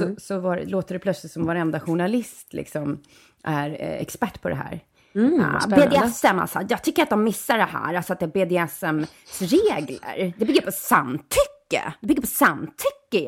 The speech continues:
Speaker 2: ju. Alltså B D S M, då som betyder, och så kan alla allting om, om det. Det lät väldigt, eh,
Speaker 1: Vi lever också i en tid där,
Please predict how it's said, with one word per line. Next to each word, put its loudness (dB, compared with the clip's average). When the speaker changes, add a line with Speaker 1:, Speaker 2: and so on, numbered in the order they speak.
Speaker 2:
ju. -8
Alltså -4
B -2
D 0
S -6
M, -4
då 2
som 0
betyder, -6
och -8
så -10
kan -6
alla -4
allting -12
om, -14
om -10
det. -10
Det -12
lät -8
väldigt, -10
eh, -10
Speaker 1:
Vi 4
lever 6
också 0
i 4
en 2
tid 0
där, 0